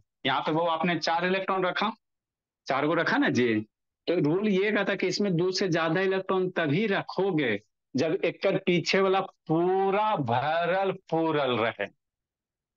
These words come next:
है ना? इसका जो पीछे वाला से-, orbit है, cell है, ये viral है,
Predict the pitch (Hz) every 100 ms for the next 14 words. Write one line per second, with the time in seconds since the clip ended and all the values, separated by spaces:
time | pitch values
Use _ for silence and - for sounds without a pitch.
0 | _ _ 208 160 110 - _ _ _ 139
1 | 135 - 180 180 180 156 - 185 190 180
2 | - 190 156 147 156 196 - 135 147 -
3 | 165 160 170 127 113 156 160 131 104